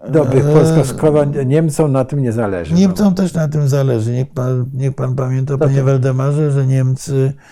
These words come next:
Speaker 2: że dla Niemiec Polska jest bardzo ważnym partnerem gospodarczym, większym niż Rosja. Para-, to, to
Speaker 1: Ach,
Speaker 2: paradoksalne
Speaker 1: panie
Speaker 2: tak
Speaker 1: Waldemarze,
Speaker 2: jest.
Speaker 1: panie Waldemarze.
Speaker 2: Yy, więc myślę, że, yy, myślę, że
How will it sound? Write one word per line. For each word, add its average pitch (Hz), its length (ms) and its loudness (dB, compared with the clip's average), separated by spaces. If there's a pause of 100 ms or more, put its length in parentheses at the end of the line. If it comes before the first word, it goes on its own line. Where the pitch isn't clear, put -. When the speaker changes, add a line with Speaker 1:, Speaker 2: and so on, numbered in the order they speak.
(340)
Speaker 2:
że 127 340 0
dla 127 180 0
Niemiec 131 420 0
Polska 127 440 -2
jest 117 280 -2
bardzo 143 420 0
ważnym 104 500 -6
partnerem 107 520 -6
gospodarczym, 104 720 -6
większym 143 440 0
niż 123 180 -8
Rosja. 95 400 -8
Para-, 101 340 -6
to, 107 200 -8
to 113 120 -8
Speaker 1:
Ach, 113 280 -12
Speaker 2:
paradoksalne 117 640 -2
Speaker 1:
panie 117 120 2
Speaker 2:
tak 123 180 0
Speaker 1:
Waldemarze, 135 340 2
Speaker 2:
jest. 117 120 -4
Speaker 1:
panie 147 240 0
Waldemarze. 135 600 2
Speaker 2:
Yy, 143 200 6
więc 131 360 2
myślę, 147 520 2
że, 131 400 0 (460)
yy, 123 80 -12 (640)
myślę, 131 560 0
że 120 640 0